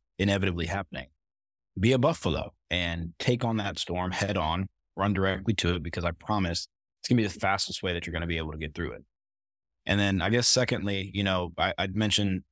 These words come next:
Simon Sinek's book, Start With Why. And in the book,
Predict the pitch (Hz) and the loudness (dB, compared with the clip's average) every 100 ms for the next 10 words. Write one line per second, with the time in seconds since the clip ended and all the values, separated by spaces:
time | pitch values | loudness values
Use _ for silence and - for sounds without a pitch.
0 | - - 98 90 - 95 87 - - 85 | -4 -2 0 -2 -2 -2 -2 -6 -6 -4
1 | - 87 85 85 82 80 82 _ _ _ | -2 -2 0 0 0 0 -6 _ _ _
2 | _ _ _ _ 101 117 113 101 | _ _ _ _ 4 4 6 4